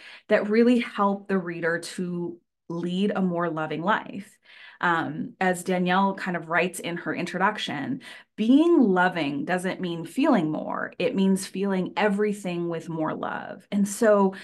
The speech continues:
in the book, she, she includes four different parts,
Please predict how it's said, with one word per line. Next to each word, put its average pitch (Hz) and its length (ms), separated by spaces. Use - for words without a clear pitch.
in 294 200
the 320 80
book, 226 260
she, - 420
she 202 360
includes 202 720
four 262 220
different 277 320
parts, 190 640